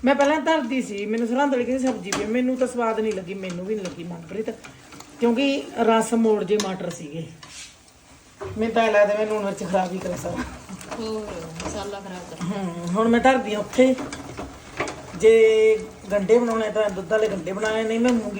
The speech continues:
Speaker 1: ਮਸਰੀ ਦਾਲ ਹੁਣ ਧਰਨੇ ਮਿੰਟੋ ਮਿੰਟੀ ਬਣ
Speaker 2: ਗੰਢੇ ਹੀ ਬਣਾਉਣੇ। ਮੂੰਗੀ ਮਸਰੀ ਤਾਂ ਸ਼ਾਮ ਨੂੰ ਹੀ ਬਣਾ ਲਿਓ ਤੁਸੀਂ ਸਾਰੇ ਖਾਣੇ।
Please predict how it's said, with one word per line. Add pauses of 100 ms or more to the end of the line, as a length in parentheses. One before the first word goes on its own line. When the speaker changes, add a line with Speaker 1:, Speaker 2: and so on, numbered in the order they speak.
(120)
Speaker 1:
ਮਸਰੀ
ਦਾਲ
ਹੁਣ
ਧਰਨੇ
ਮਿੰਟੋ
ਮਿੰਟੀ
ਬਣ
Speaker 2:
ਗੰਢੇ
ਹੀ
ਬਣਾਉਣੇ। (1300)
ਮੂੰਗੀ
ਮਸਰੀ
ਤਾਂ
ਸ਼ਾਮ
ਨੂੰ
ਹੀ
ਬਣਾ
ਲਿਓ
ਤੁਸੀਂ
ਸਾਰੇ
ਖਾਣੇ।